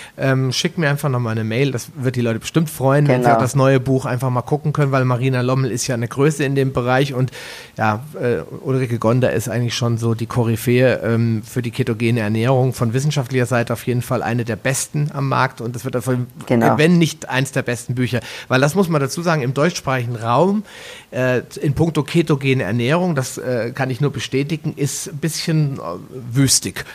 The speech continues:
Speaker 1: <laughs> sag ich mal. Gibt's jetzt nicht gerade hundert Bücher, die alle zu empfehlen sind. Paleo wird, ist ja schon fast wieder zu viel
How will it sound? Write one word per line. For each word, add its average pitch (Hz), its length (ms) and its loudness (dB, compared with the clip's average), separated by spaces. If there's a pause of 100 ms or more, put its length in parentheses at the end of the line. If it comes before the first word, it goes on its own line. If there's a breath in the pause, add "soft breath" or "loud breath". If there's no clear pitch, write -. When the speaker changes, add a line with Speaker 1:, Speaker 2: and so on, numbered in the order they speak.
(240 loud breath)
Speaker 1:
<laughs> - 360 -12
sag 117 160 2
ich 120 60 4
mal. 127 160 4
Gibt's 147 180 2
jetzt 143 160 2
nicht 160 180 2
gerade 139 260 4
hundert 143 320 4
Bücher, 147 300 2
die 139 180 0
alle 127 160 0
zu 135 100 -6
empfehlen 151 340 0
sind. 143 160 0
Paleo 139 400 2
wird, 151 200 -2
ist 123 200 -8
ja 143 80 0
schon 127 160 -4
fast 147 260 -4
wieder 127 380 -2
zu - 180 -4
viel 185 400 -2